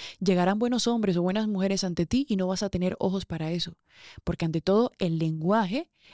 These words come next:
es la respuesta a muchas de las acciones que nosotros hacemos. Entonces, es necesario decirnos, "Ok, de este amor aprendo", para poder i-, de esa enseñanza aplicarlo en nuevos amores.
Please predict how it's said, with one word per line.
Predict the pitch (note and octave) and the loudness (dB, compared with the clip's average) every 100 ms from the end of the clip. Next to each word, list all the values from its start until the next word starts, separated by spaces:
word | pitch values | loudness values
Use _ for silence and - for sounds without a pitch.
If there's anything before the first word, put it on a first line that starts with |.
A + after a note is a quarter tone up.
| - | -2
es | F3+ | 2
la | G3+ | 4
respuesta | F#3 D#3+ G3 G3 B3 | 2 2 0 2 0
a | |
muchas | G3 G3 | 0 0
de | |
las | F3+ D#3+ | 0 0
acciones | D#3+ F3+ G3+ - | 0 0 0 0
que | |
nosotros | G3 D#3+ F#3 D#3+ | 0 2 2 2
hacemos. | D#3 E3+ G3+ D#3+ - - - - - | 2 2 0 0 -6 -14 -20 -20 -10
Entonces, | F#3+ F3+ F#3+ A3 - _ - - | -2 2 2 2 -2 _ -6 -2
es | G3+ | 0
necesario | A#3+ A3 G3+ G3+ G#3 | 0 0 2 2 2
decirnos, | F#3 E3+ - C4 F#3 D#3 - - _ - - | 0 -2 0 0 0 -6 -10 -16 _ -20 -4
"Ok, | - - D#4 | -2 2 2
de | G3+ | 2
este | F#3 | 0
amor | A3 G#3+ A3 | 0 2 0
aprendo", | G3+ A#3 A3+ G#3 E4 - | 0 0 0 -2 -8 -8
para | G#3+ F3+ | -4 -4
poder | F3 F#3 G3+ | 0 0 0
i-, | A#3 _ _ - | -4 _ _ 0
de | |
esa | F#3 A3+ | 2 2
enseñanza | G#3 A3 G#3+ G#3 A#3 | 2 2 2 2 0
aplicarlo | A3 F3+ - F#3 A3 - | 2 0 2 2 0 -2
en | F3+ | -4
nuevos | E3+ E3 E3 | -2 -2 -2
amores. | D#3+ D#3+ D3+ - | -2 -2 -4 -12